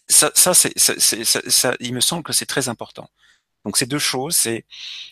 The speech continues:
dans un premier temps, euh, sortir de, de, de la méthodologie, du protocole,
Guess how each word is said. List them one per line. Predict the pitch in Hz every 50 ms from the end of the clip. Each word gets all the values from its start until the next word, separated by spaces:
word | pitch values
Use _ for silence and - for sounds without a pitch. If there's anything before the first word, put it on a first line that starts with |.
| - - -
dans | - 143 143 143 131
un | 139
premier | 127 - 135 131 131 123
temps, | - - 127 123 120 - -
euh, | - - 104 95 113 117 117 117
sortir | - - - - - - - 156 139 117
de, | 104 104 98
de, | 95 - - 101 95
de | - 98 95
la | 92 90
méthodologie, | 101 123 147 160 - 143 117 123 113 113 110 107 - 170 185
du | 139 -
protocole, | - - - 117 - 110 - - 107 107 131 175 202